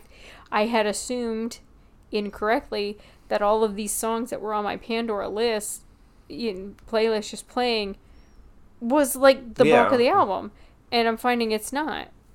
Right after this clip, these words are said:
Speaker 1: Um, but I'm giving it an A minus only because I love the ones I kept so much.
Speaker 2: Okay.
Speaker 1: Um, but as a whole,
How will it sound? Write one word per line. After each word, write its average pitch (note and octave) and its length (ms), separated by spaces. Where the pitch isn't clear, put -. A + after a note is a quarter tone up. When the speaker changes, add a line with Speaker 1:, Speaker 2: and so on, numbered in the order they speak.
Speaker 1:
Um, G3+ 500
but G#3+ 320
I'm A3+ 180
giving A#3 320
it C#4+ 180
an A3 180
A A#3+ 200
minus G#3+ 540
only B3 320
because G#3+ 720
I A3 140
love G#3+ 260
the G#3+ 80
ones G3+ 280
I F#3+ 80
kept - 400
so G3+ 260
much. - 500
Speaker 2:
Okay. G#2+ 280
Speaker 1:
Um, G3+ 440
but G#3+ 180
as G#3 180
a G#3 80
whole, G#3 380